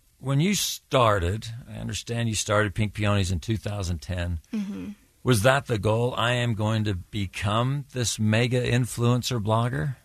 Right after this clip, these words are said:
Speaker 2: No, not at all. And, I mean, it's been an incredible journey. And when I started ten years ago, I didn't really even know that, well, in-, the term influencer wasn't even a thing.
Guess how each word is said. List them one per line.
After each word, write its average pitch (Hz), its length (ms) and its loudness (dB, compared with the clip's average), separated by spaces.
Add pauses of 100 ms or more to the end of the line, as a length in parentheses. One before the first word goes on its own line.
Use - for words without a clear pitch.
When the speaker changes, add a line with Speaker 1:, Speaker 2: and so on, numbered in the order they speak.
(260)
Speaker 2:
No, 208 520 4
not 208 300 6
at 196 100 0
all. 156 300 4
And, 220 320 2 (720)
I 226 60 6
mean, 196 500 0 (100)
it's 220 220 4
been 233 200 6
an 226 100 6
incredible 202 720 2
journey. 180 520 -10 (600)
And 208 560 6 (140)
when 226 260 6
I 233 160 10
started 226 920 2 (960)
ten 208 260 -2
years 233 280 2
ago, 196 500 2 (880)
I 233 140 4
didn't 269 260 4
really 226 240 4
even 208 260 -4
know 202 520 -6 (300)
that, 202 420 0 (260)
well, 233 140 4
in-, 277 300 4
the 220 160 -4
term 262 240 4
influencer 208 520 0
wasn't 208 300 0
even 196 240 -12
a 202 80 -14
thing. - 360 -10